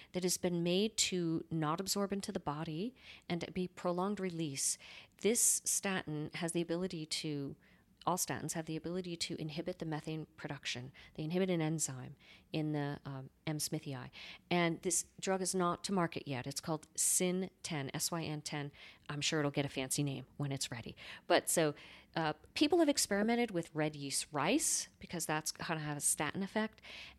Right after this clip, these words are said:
And in the beginning, Doctor Pimentel and even people from my team, we were, we were trying just regular statins, which, you know, have horrible side effects. Uh, and the effects were like, meh.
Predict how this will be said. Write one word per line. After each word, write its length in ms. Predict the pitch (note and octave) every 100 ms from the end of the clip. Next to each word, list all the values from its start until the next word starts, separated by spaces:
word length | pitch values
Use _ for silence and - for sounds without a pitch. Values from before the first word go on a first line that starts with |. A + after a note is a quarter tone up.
| -
And 460 | E3+ E3+ E3 E3 - -
in 100 | F3
the 60 |
beginning, 460 | D3+ D3+ A3 F#4 C4+
Doctor 260 | F#3 - F3
Pimentel 500 | F#3 F3+ F#3 F3 D#3
and 100 | D3
even 360 | E3 D#3+ D3+ -
people 220 | - E3
from 160 | D#3 D3
my 140 | E3+
team, 300 | G#3+ - G#3+
we 100 | G3+
were, 200 | F3 E3 -
we 140 | D#3+ D#3
were 80 |
trying 340 | D3+ E3+ D#3+ D3+
just 220 | - - C#3+
regular 300 | D3 G3 A3+
statins, 680 | - B3 B3+ C4 C#4+ D4+
which, 240 | G3 - -
you 40 |
know, 60 | D3
have 160 | D3
horrible 400 | - - G3+ F3+
side 220 | F3 F3+ E3+
effects. 360 | F3+ F3+ - - - - - - - - _ - -
Uh, 320 | E3 D#3 D3+ - _ _ - -
and 460 | G3 F#3+ F#3 F#3 F3 -
the 260 | F#3+ G3 -
effects 400 | - G#3 G#3+ -
were 80 | F#3+
like, 260 | F3+ F#3
meh. 400 | A3+ A#3+ C#4+ D#4+